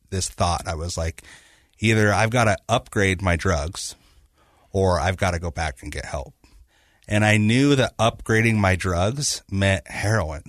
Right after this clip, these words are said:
And I had been in treatment with heroin addicts. And I feel like the difference between heroin addicts and what the rest of us have to deal with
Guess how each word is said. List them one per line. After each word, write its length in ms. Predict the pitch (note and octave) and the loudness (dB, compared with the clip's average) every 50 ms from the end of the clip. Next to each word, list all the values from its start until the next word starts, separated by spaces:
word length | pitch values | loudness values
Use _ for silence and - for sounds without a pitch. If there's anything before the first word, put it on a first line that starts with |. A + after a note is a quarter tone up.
| - - - - - - _ _ _ _ _ _ _ _ _ _ | -20 -20 -20 -20 -20 -20 _ _ _ _ _ _ _ _ _ _
And 140 | G2+ G#2+ G#2 - | -2 -2 0 -2
I 260 | G#2 A2+ C3 D3+ D#3+ | -2 0 0 2 2
had 180 | D#3 D#3 B2 G#2 - | 2 2 0 -2 -2
been 260 | - A2 C3 C#3 A#2+ G2+ | 0 2 2 2 2 0
in 120 | F#2 F2 | 0 -2
treatment 680 | - - - B2 D3+ C3+ G#2+ F#2+ E2+ C#2+ - - - - | -2 -2 0 0 0 0 -2 -2 -4 -4 -8 -14 -14 -8
with 200 | - G#2 G2 F#2 - _ _ _ | -6 -4 -4 -4 -6 _ _ _
heroin 440 | - - C#3 D3 G#3 B3 - F#2+ F2+ | -8 -4 -2 -2 0 0 0 -2 -4
addicts. 580 | - F#2+ F#2+ - F#2+ G2 - - - - - - _ _ _ _ _ _ _ _ - | -6 -8 -8 -8 -10 -12 -12 -12 -12 -12 -12 -14 _ _ _ _ _ _ _ _ -6
And 220 | A2 A2 A2 A2 - - _ _ _ _ _ _ _ _ - _ _ _ _ - - _ - - - | -2 -2 -2 -2 -4 -8 _ _ _ _ _ _ _ _ -20 _ _ _ _ -20 -20 _ -20 -6 -2
I 180 | A#2+ A#2 A#2 | 0 0 0
feel 300 | A2 - - B2+ A#2+ B2 | 0 -2 -2 0 2 2
like 280 | B2+ A#2 A2 G#2+ - - | 2 2 2 0 -2 -4
the 80 | - G2+ | -4 -4
difference 500 | F2+ - G2+ F#2+ - - A2 A2 G#2+ - | -2 -2 -4 -4 -2 -2 -2 -2 -2 -4
between 680 | - G2 F2+ - - F#2+ F2 F2 E2+ E2 E2 E2+ F#2+ - _ _ _ _ _ _ _ | -6 -6 -6 -4 -4 -4 -4 -4 -4 -6 -6 -8 -10 -14 _ _ _ _ _ _ _
heroin 480 | _ - - - G2 G2+ G#2+ A2+ A2+ A2 | _ -8 -4 -2 0 0 2 0 2 2
addicts 440 | A2+ A2+ A#2 A#2 A2+ G#2 - - - - | 2 2 2 2 0 -2 -4 -6 -6 -4
and 160 | G2+ F#2+ F2+ | -4 -2 0
what 340 | F2+ F#2+ F2 - - - _ | 0 -2 -2 -4 -8 -12 _
the 80 | - F2 | -8 -6
rest 260 | F2 F2 F2 - - | -4 -4 -6 -6 -6
of 80 | G2 G2 | -6 -6
us 120 | F#2+ - | -4 -2
have 200 | - F#2 F2 - | -2 -2 -2 -4
to 80 | - E2+ | -6 -8
deal 180 | - F2 E2+ E2+ | -6 -6 -4 -4
with 220 | E2+ F#2+ G2 G2+ | -2 -4 -4 -4